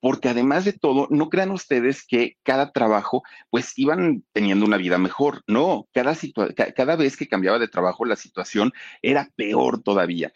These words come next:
Y la pobreza, pues, estaba agrandando, porque gastaban en todo. Bueno, llegaban a una nueva casa, hay que meterle esto y pintarla y tal. Eran gastos. Y luego apenas la habían amueblado y resulta que vámonos a otra y a otra y a otra.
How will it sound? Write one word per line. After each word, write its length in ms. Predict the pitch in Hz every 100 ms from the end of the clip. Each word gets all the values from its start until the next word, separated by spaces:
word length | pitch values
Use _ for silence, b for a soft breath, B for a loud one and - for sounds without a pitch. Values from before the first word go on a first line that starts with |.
| B B
Y 100 | 117
la 180 | 113 104
pobreza, 580 | 135 135 147 - 147 -
pues, 180 | 95 -
estaba 360 | - 95 117 139 -
agrandando, 720 | 98 90 85 92 185 185 113 B B
porque 260 | - - 98
gastaban 600 | 90 90 - 113 123 156
en 200 | 117 92
todo. 360 | 113 117 101 82
Bueno, 180 | 95 80
llegaban 400 | 92 107 143 156
a 40 |
una 140 | 147
nueva 300 | 131 123 117
casa, 460 | - 135 135 156 143
hay 260 | 101 104 107
que 120 | 107
meterle 560 | 87 - 95 85 87 147
esto 200 | 160 139
y 40 |
pintarla 560 | - 92 - 127 139 135
y 40 |
tal. 140 | 92 - B B B
Eran 280 | - 113 127
gastos. 540 | 127 135 - 80 -
Y 80 | -
luego 340 | 117 160 185 -
apenas 320 | 107 135 165
la 80 | 147
habían 180 | 127 135
amueblado 560 | 147 156 156 127 143 -
y 220 | 190 -
resulta 380 | 101 - 92 90
que 120 | -
vámonos 360 | 82 85 120 -
a 80 | -
otra 280 | 208 190 -
y 100 | 214
a 100 | 110
otra 260 | 180 -
y 80 | 120
a 60 | 113
otra. 240 | - -